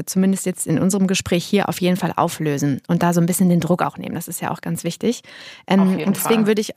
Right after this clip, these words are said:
Speaker 1: würde ich da auch nochmal einmal die, die Learnings zusammenfassen. Auch das, was du gerade zum Schluss gesagt hast, ist ganz wichtig. Also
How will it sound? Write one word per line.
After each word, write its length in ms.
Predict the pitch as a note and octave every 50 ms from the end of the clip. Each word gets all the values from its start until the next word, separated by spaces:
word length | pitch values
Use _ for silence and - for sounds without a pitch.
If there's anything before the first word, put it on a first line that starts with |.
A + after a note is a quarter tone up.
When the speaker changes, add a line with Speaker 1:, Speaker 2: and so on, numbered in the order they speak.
| C#3 -
Speaker 1:
würde 220 | E3+ F#3 G3+ F#3+ G#3
ich 80 | -
da 180 | - F#3 D#3+ G#3+
auch 60 | A3+
nochmal 240 | A#3 A3+ A3 G#3 -
einmal 220 | - G3+ G#3 G3
die, 680 | F#3 - - - - - - - F#3+ F#3+ F#3 F#3 F3+ - -
die 80 | - F#3+
Learnings 460 | F3+ F3+ F#3+ A#3 B3+ C#4 B3 - -
zusammenfassen. 1200 | - G#3 F#3+ G3 G3 A3 A#3 A#3 A#3 - - - - _ _ _ - - F#3 F3 - G#3 A3+ - -
Auch 140 | - F3 -
das, 280 | - - F#3 F3 - -
was 140 | F3+ F3+ -
du 100 | F#3+ F3
gerade 300 | E3+ F3 F3+ F#3 F3+ -
zum 140 | - F3+
Schluss 240 | E3+ - A3+ A3+ -
gesagt 300 | - F#3 E3+ E3 E3+ -
hast, 120 | F3+ - -
ist 120 | F3+ -
ganz 240 | - E3+ E3+ - -
wichtig. 380 | A3+ A3 - - F#3 - -
Also 260 | E3+ E3+ E3+ F3 F3